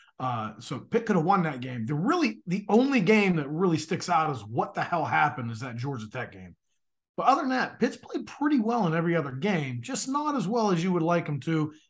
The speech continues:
And Keaton Slovis doesn't really inspire us, but the running game does. So I'll take Pitt laying the seven and a half.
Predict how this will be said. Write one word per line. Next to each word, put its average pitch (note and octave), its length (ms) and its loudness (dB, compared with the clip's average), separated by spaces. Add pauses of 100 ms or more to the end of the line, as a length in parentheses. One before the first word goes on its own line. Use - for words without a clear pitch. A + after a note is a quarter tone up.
And C3+ 100 -6
Keaton F3 260 0
Slovis D3+ 580 0
doesn't C#3 280 -4
really C3+ 300 -4
inspire B2+ 600 0
us, G#2+ 280 -12 (540)
but D3 200 0
the C#3 100 -8
running G#3 280 6
game F3+ 260 2
does. D3 320 -2
So C3 120 -6
I'll F3 160 4
take F3 300 -2
Pitt E3+ 200 -6
laying D3 220 -4
the A#2 80 -8
seven C3+ 360 -8
and A#2 120 -8
a G#2+ 40 -8
half. D3 360 -4